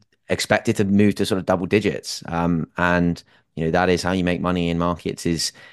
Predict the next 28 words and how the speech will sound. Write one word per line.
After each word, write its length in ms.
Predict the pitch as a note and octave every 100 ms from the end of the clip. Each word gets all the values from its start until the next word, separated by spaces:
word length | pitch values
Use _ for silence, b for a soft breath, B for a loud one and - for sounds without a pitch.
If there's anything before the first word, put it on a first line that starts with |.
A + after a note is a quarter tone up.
| B
is 140 | E2 D#2+
obviously 260 | D#2 F2+
through 240 | - F2+ E2+
earnings. 460 | F2+ F2+ F2 E2+
And 400 | E2+ E2+ E2 D#2 - -
ultimately, 380 | F2 - E2 E2+
I, 200 | - F2
I 40 |
think 160 | F2 D#2+
that's 140 | -
what 100 | D2
we're 60 | D#2+
gonna 140 | D#2+
see 140 | F2
from 140 | E2 D2+
the 40 |
Hang 180 | D#2+ E2
Seng 240 | - E2
next 220 | D#2 - A#2
year. 260 | A2 G2+ B B B B
Uh, 160 | D2+ E2
therefore, 500 | F#2+ F2 G2 F2 -
I 60 |
think 200 | G2+ F#2
it's 100 | F2
gonna 80 | G#2
be 60 | F#2+
higher. 280 | G#2+ D#2+